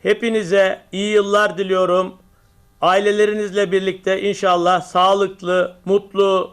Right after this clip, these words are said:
başarılı, huzur dolu bir iki bin yirmi dördü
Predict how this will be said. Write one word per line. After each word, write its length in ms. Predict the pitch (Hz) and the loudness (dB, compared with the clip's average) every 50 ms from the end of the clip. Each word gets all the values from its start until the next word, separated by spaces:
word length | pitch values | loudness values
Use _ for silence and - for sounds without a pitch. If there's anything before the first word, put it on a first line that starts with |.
| - - | -2 0
başarılı, 800 | 190 196 190 - 208 202 190 196 190 190 190 190 196 185 165 - - | 0 0 2 2 0 0 0 0 -2 0 0 -2 -2 -4 -6 -6 -4
huzur 360 | 190 208 185 214 233 226 202 | -4 -2 0 2 0 2 2
dolu 440 | 202 202 196 190 208 214 214 214 - _ _ _ _ _ _ _ | 0 0 2 2 2 2 0 -2 -8 _ _ _ _ _ _ _
bir 340 | 151 190 214 220 214 220 - - | 0 2 2 2 2 0 -4 -10
iki 280 | 196 190 190 220 196 185 | -12 -8 -8 -6 -4 -4
bin 120 | 202 196 | -4 -4
yirmi 440 | 196 190 208 208 202 202 202 185 165 | -2 -2 -2 -2 -2 -2 -4 -2 0
dördü 540 | 202 202 208 202 190 175 196 208 214 208 | 2 2 2 2 0 0 0 0 0 0